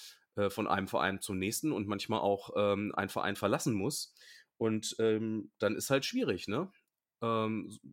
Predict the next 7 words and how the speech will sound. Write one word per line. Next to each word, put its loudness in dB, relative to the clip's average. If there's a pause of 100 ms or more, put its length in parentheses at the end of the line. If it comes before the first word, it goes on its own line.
(140)
möglicherweise 4
gab's 0
die 0
Absprachen 0
mit 0
Horst 2
Held. 2